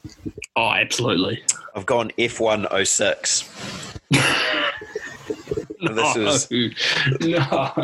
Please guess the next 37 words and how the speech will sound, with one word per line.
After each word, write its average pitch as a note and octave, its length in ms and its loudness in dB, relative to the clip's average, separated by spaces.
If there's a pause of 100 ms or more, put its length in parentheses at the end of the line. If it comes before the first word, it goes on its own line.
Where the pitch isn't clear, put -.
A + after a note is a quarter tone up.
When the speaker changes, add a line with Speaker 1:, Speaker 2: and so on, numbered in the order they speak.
(160)
Speaker 2:
It A2+ 400 0
was, G#2+ 400 2
that, A2 260 2
and A2 180 0
again, A2 240 2
an G#2 100 0
iconic G#2 440 0
game, G2 500 0
um, F#2 220 2
on F#2 80 0
the F#2 80 -2
PlayStation F#2+ 600 2
two. G2 340 2 (720)
You G#3 180 0
got - 120 -2
to F#2 460 2 (140)
kind F#2+ 160 0
of F2+ 60 -4
throw G2 220 0
it F2 100 -4
back F#2+ 280 0
to F#2 460 2
probably A#2+ 220 0
one A2+ 120 2
of G2 80 -2
the F#2+ 120 2
better G#2 240 2
years G2 400 2
in, F#2+ 160 0
uh, G#2 280 2
F G#2 200 0
one F#2+ 140 2
racing G2 420 2
with F#2 260 2
the F#2 340 2
Renault F#2+ 540 2
of, F2+ 80 -4